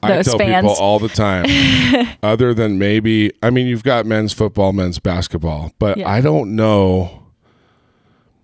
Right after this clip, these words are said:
Speaker 1: maybe the big games, right?
Speaker 2: Yeah.
Speaker 1: But every women's soccer game on South Field is an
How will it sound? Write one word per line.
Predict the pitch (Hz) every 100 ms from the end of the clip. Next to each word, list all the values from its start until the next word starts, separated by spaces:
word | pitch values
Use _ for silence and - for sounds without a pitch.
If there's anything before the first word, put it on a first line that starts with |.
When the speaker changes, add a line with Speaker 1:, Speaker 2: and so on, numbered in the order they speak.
| _ _ _ _ _
Speaker 1:
maybe | 123 131 165
the | 147 123
big | 90 135 120 98
games, | 92 82 78 80 - -
right? | 101 92 107 -
Speaker 2:
Yeah. | 190 165 202 - -
Speaker 1:
But | 117 107 - _ _
every | - 120 117 127 143 143 131
women's | - 95 98 110 113 113 113 110 -
soccer | - 101 90 90
game | 82 78 76 82 85 - -
on | 98
South | 92 90 90 -
Field | 92 78 71 73 - _
is | 92 90 82 85 - - _ _ _ _ _ _ _ _
an | 87